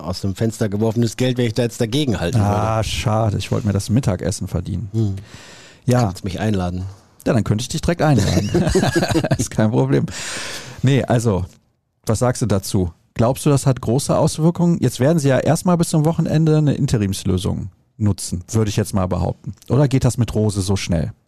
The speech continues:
Speaker 1: Vielleicht geht das auch ganz schnell.
Speaker 2: Hat er nicht mit dem B V B den Vertrag aufgelöst zuletzt?
Speaker 1: Mhm.
Speaker 2: Ja?
Speaker 1: Mhm.
Speaker 2: Ja.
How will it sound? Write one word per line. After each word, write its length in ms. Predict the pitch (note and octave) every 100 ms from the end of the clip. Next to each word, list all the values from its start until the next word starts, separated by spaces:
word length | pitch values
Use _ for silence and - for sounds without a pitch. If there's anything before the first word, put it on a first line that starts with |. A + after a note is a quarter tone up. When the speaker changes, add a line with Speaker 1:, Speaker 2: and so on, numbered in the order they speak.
| _ _
Speaker 1:
Vielleicht 360 | - - -
geht 200 | - D#2
das 120 | D#2
auch 140 | - -
ganz 240 | D#2 D2
schnell. 380 | - - D2+ D#2+ - _ _ _ _ -
Speaker 2:
Hat 180 | - -
er 80 | E3+
nicht 180 | F#3 -
mit 140 | E3+
dem 100 | D#3+
B 80 | D3+
V 140 | -
B 140 | D3 C#3
den 140 | C3+
Vertrag 460 | - B2 - A2+ -
aufgelöst 680 | - G2+ - A2 G#2 D3+ -
zuletzt? 460 | - E3 F2 F2 E2+
Speaker 1:
Mhm. 140 | F2+ A2+ _
Speaker 2:
Ja? 220 | G#2+ A#2+ B3 -
Speaker 1:
Mhm. 160 | D#2 D#2 G#2 _
Speaker 2:
Ja. 240 | E3 G#2+